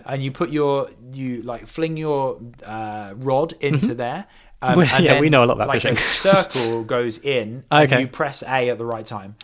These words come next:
Speaker 1: and you do that, like, three or four times, and then you catch fish.
Speaker 2: Oh, okay, fair enough.
Speaker 1: Um, so that is easier than Stardew, so therefore better.
Speaker 2: Mm-hmm.
Speaker 1: Um,
Speaker 2: <laughs>
Speaker 1: but yeah, it's still, oh, I still hate doing it. But yeah, it is what it is. I, they love fishing in these games, and I don't know why,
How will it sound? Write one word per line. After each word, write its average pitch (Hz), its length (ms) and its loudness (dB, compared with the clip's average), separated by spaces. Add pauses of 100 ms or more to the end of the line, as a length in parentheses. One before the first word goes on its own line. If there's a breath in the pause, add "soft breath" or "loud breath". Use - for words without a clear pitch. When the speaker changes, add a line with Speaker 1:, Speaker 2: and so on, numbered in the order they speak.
(180 loud breath)
Speaker 1:
and 135 120 -6
you 135 40 -2
do 139 140 0
that, 135 180 4
like, 123 200 -4
three 131 200 -6
or 127 60 -4
four 143 220 -6
times, 214 280 -6
and 135 140 -8
then 120 100 -6
you 117 60 -10
catch 113 240 -12
fish. - 300 -20
Speaker 2:
Oh, 202 100 8
okay, 95 280 0 (180 soft breath)
fair 92 200 0
enough. 127 220 2
Speaker 1:
Um, 113 180 -10
so 143 120 -4
that 139 240 4
is 165 280 4
easier 131 440 -2
than 117 140 -8
Stardew, 110 520 -8
so 117 140 -4
therefore 107 340 -4
better. 107 420 -12 (140)
Speaker 2:
Mm-hmm. 156 200 2 (100)
Speaker 1:
Um, 117 880 0
Speaker 2:
<laughs> - 40 -16
Speaker 1:
but 117 340 4 (120)
yeah, 107 260 -2
it's 110 200 -10
still, 107 600 -6 (100)
oh, 110 340 -12
I 95 40 -18
still 107 240 -10
hate 95 240 -14
doing 85 260 -20
it. 78 100 -20 (460 soft breath)
But 123 140 -4
yeah, 117 200 -2
it 117 220 -6
is 120 160 -6
what 104 140 -8
it 101 100 -12
is. 98 240 -12
I, 123 80 -8
they 120 280 -6
love 139 220 -6
fishing 131 300 -8
in 101 80 -12
these 98 160 -14
games, 95 240 -14
and 107 120 -14
I 101 60 -12
don't 107 180 -12
know 104 120 -12
why, 85 260 -18